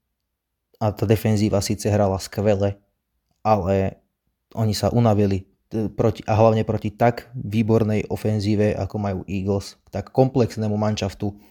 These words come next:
so štvrtým quarterbackom, ktorý není zázrak ako Purdy, to neukoučuje ani Shanahan. Mňa len mrzí, že tá sezóna skončila takto,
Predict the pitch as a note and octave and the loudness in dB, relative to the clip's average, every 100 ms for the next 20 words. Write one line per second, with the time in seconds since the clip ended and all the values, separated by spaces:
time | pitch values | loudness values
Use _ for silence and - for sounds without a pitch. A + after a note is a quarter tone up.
0 | _ - - _ _ G2+ G2 G2+ G2 - | _ -20 -20 _ _ -4 0 2 0 -6
1 | - B2+ C3+ B2 A2+ A2 A#2 A#2 A#2 A2 | -2 0 2 0 -2 -2 -2 0 0 0
2 | A2 A2+ A2 - A2 G#2+ G#2+ A2 A2 G#2+ | 0 -2 -2 -2 0 0 0 0 -2 -4
3 | _ _ _ G#2 G#2+ A2 G#2 G#2 G2+ - | _ _ _ 0 2 4 2 -2 -4 -8
4 | - F#2+ A2 G#2 G2+ G#2 G#2 _ _ _ | -8 -6 -4 -4 -2 -4 -6 _ _ _
5 | _ _ _ _ B2+ A2+ G#2+ G2+ G#2 G2+ | _ _ _ _ 2 4 2 0 -4 -4
6 | G2 G2 F#2+ - F#2+ F#2+ F2+ F#2 - _ | -2 -2 -2 -4 -4 -4 -4 -6 -10 _
7 | _ _ _ _ _ _ _ - B2+ F3 | _ _ _ _ _ _ _ 0 6 6
8 | C#3 G#2+ A2+ A#2+ A#2+ B2 - A2+ G2+ G2+ | 6 2 -2 0 0 0 -2 -4 -2 -2
9 | G2+ G#2+ - _ - G#2 G2+ A2 A#2 A2+ | -2 -2 -6 _ -4 -4 -2 0 2 2
10 | G2+ - A2+ - A2+ F#2+ - - - G#2+ | -4 -4 -4 -2 -2 -2 -6 -10 -2 -2
11 | G#2 | -2